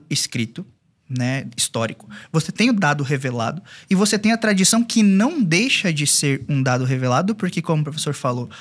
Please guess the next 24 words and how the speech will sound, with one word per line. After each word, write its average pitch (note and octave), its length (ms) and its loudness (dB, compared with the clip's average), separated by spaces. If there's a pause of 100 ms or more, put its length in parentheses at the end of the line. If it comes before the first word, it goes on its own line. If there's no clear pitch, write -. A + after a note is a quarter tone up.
(160)
a B2 80 -6
respeito B2+ 480 -2 (400)
da C#3 180 2
Dei C#3+ 220 2
Verbum, C3 560 2 (220)
que - 120 -8
também C3+ 240 0
tá C3+ 120 0
presente B2+ 540 -2
no, A#2+ 120 2
no A#2+ 100 2
catecismo, D#3 540 0
que C3 100 -4
se, B2 220 0
que - 220 -10
se - 140 0
embasa, D#3+ 380 2 (180)
eles C#3 160 0
provêm D#3+ 420 2
da F3 100 2
mesma F3+ 460 2
fonte D3 320 -4
de C3+ 60 -4
revelação, B2+ 600 -2